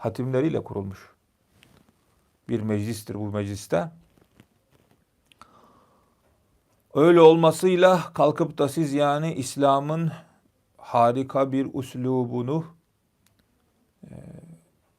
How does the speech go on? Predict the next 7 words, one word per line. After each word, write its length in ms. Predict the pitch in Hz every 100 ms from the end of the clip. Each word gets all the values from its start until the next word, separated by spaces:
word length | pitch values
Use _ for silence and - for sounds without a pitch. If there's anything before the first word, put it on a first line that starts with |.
| _ -
yani 220 | 113 113
ezan-ı 440 | 117 107 120 120
Muhammed'i 580 | 117 107 123 120 120 123
duymaktan 500 | 120 117 117 113 127
rahatsız 420 | 113 110 110 135
olmak 400 | 123 117 139 - _ _ _ _ _ -
ve 380 | 113 113 117